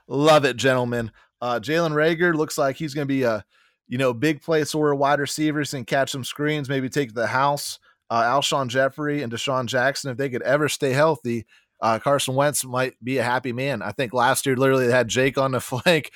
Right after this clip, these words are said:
me in the slot, Kevin on the other flank, uh, catching passes from this man. He was down that low. So,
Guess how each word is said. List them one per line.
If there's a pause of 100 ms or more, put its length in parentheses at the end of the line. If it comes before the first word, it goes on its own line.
(180)
me
in
the
slot,
Kevin
on
the
other
flank, (220)
uh,
catching
passes
from
this
man. (300)
He
was
down
that
low.
So,